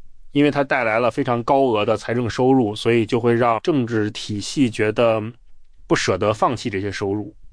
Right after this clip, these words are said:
但是呢，他又说这些关税其实是相当于对美国的制造商征收了一种腐蚀性的税，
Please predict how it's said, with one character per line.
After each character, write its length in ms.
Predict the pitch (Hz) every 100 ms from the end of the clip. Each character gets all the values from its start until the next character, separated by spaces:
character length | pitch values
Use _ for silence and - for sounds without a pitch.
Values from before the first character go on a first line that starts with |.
| -
但 200 | - 156
是 260 | 147 - 180
呢， 180 | 127 113
他 100 | 151
又 80 | 127
说 140 | 143
这 80 | 139
些 100 | 131
关 180 | 147 151
税 160 | 147
其 280 | 113 - 139
实 180 | 131 117
是 160 | 131
相 180 | 107 131
当 220 | 135 135
于 140 | 113 113
对 200 | 143 120
美 220 | 104 98
国 180 | 101 104
的 180 | 123 113
制 240 | - 143
造 160 | 123 110
商 260 | 139 135
征 180 | 131 151
收 200 | 143 147
了 80 | 143
一 120 | 123
种 220 | 107 98 - - - - - - -
腐 280 | - 110
蚀 220 | 98 - 123
性 160 | 175
的 80 | 135
税， 320 | - 202 -